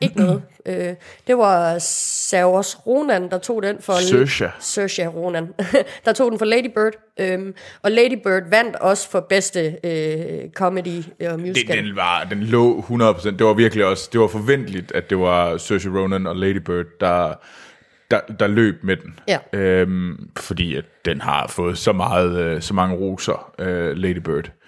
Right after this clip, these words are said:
Speaker 2: Okay.
Speaker 3: Øhm, så det står nok nærmere mellem, øh, er det Frances McDormand eller, øh, S-, Saoirse Ronan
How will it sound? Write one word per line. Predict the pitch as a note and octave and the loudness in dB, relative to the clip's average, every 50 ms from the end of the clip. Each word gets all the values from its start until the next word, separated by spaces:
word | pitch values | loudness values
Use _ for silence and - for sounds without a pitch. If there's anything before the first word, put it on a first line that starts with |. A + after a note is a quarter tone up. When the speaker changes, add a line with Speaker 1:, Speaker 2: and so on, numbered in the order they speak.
| _ - - - - - | _ -20 -20 -18 -10 -6
Speaker 2:
Okay. | D#3 F3+ - F#3+ F2 | -6 -2 0 0 0
Speaker 3:
Øhm, | F2 E2+ E2 E2+ F2 - E2+ E2 D#2+ D#2 - - - - - - - - - - - | 0 0 -2 -2 -4 -6 -8 -8 -10 -12 -12 -14 -14 -16 -16 -18 -18 -20 -18 -16 -10
så | - - G2 | -6 -4 -4
det | E2 F2 F2 | -4 -4 -4
står | - - A#2+ A2 G#2+ | 0 2 4 6 6
nok | G#2 G2+ G2 G2 | 6 4 4 4
nærmere | G#2 G#2 G#2+ A2+ A#2+ B2 A2+ G#2 G2 F#2 F2+ | 4 4 4 4 4 6 6 6 6 4 4
mellem, | F#2 G2+ G2 G2 F#2 F2 D#2 - - - - | 4 4 4 4 2 0 -4 -8 -10 -10 -10
øh, | - - - - - - | -12 -12 -14 -14 -10 -8
er | - | -8
det | F2 E2+ | -8 -6
Frances | - - F2+ E2+ E2 F2 E2 - | -4 -4 -4 -4 -4 -8 -6 -4
McDormand | F#2 E2+ E2+ - G2 F#2 F#2 F#2+ F#2 F2 E2+ - - - | -6 -4 0 2 2 4 4 2 0 -2 -4 -8 -8 -6
eller, | D#2+ F2 F2 F2 F2 F2 E2 E2+ D#2+ D#2+ - - _ _ _ _ - - - _ - _ _ _ - | -4 -4 -4 -4 -4 -4 -4 -2 -4 -4 -6 -10 _ _ _ _ -20 -20 -20 _ -20 _ _ _ -8
øh, | - F2+ F2 E2 D#2+ D#2+ D#2+ D#2+ E2 - - | -4 -2 -2 0 0 -2 -2 -4 -4 -6 -10
S-, | - - - - - - _ _ | -12 -14 -14 -14 -14 -16 _ _
Saoirse | - - - E2+ - F2 | -12 -8 -8 -6 -4 -2
Ronan | E2+ F#2+ G#2 B2 C3+ C3 A#2 F2 | 2 4 4 6 6 4 2 2